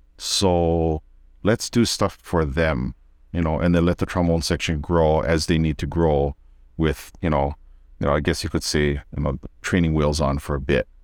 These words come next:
you know. So we did, we did the Kelly Simple Gifts, and that was a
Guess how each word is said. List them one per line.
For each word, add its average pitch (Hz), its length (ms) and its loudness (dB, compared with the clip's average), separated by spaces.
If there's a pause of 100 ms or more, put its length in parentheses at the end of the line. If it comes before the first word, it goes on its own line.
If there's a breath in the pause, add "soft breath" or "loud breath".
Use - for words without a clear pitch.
you 80 80 -6
know. 78 160 -2
So 92 180 -4
we 85 140 2
did, 80 260 0 (380)
we 95 80 0
did 90 160 2
the 87 80 2
Kelly 90 320 0
Simple 87 300 -2
Gifts, - 440 -4 (380)
and 78 460 -2
that 85 100 0
was 80 120 0
a 82 80 -2